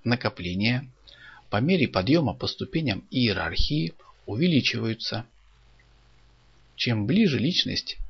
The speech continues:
к Абсолюту, тем больше всяких качеств она набирает, обогащаясь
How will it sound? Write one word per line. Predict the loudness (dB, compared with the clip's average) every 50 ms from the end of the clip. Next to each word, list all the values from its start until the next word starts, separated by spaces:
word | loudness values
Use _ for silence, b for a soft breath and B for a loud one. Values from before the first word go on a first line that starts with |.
| -6 -4
к | -4
Абсолюту, | -4 -2 -2 -2 -2 -2 -2 -2 -4 -2 -2 -4 -4 -4 -8 -16 -20 -20 B B B B B B B B B
тем | 0 2 2 0 -2 -6
больше | -6 -4 2 4 6 6 6 6 2 -2 -4
всяких | -2 -2 0 0 0 -2 -4 -8 -10 -12 -12 -8
качеств | -2 -2 0 0 0 -2 -4 -4 -8 -10 -16 -16 -14 _
она | -6 -4 -2 0 0
набирает, | 2 2 2 2 2 2 2 2 0 -2 -4 -8 -16 -20 _ _ _ -20 -20 -20 _ -8
обогащаясь | -8 -4 -2 -2 -2 -2 -2 -4 -2 0 0 2 2 2 0 -2 -4 -8